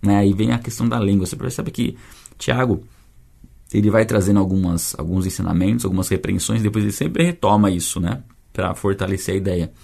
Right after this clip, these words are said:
E aqui fala de ficar se queixando, ficar reclamando das pessoas, né? Ficar colocando nas pessoas a nossa frustração,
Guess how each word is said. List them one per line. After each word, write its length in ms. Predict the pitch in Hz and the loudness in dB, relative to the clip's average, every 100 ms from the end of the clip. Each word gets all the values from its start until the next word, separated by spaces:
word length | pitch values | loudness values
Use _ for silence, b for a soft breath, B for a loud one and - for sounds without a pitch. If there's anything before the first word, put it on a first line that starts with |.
| B B - | B B -8
E 120 | - | -6
aqui 180 | 82 - | -4 -6
fala 260 | - 120 120 | -4 -2 -4
de 80 | 123 | -8
ficar 300 | - 127 - | -10 -8 -8
se 160 | - - | -12 -10
queixando, 400 | - - - 113 | -8 -4 -4 -4
ficar 140 | 110 | -4
reclamando 580 | 120 117 123 107 123 120 | -4 -4 0 2 2 0
das 120 | 104 | -2
pessoas, 540 | - - - 90 78 | -6 -8 -4 -4 -4
né? 140 | 78 101 B B B B | -6 -10 B B B B
Ficar 320 | - - - | -10 -4 -4
colocando 480 | - - 110 123 113 | 0 -2 0 -2 0
nas 180 | 113 - | -2 -2
pessoas 500 | 107 - 110 113 110 | -4 -2 -2 -2 -2
a 60 | |
nossa 220 | 110 110 107 | -2 -4 -6
frustração, 760 | - 107 - 107 - 92 85 | -8 -8 -6 -6 -4 -4 -4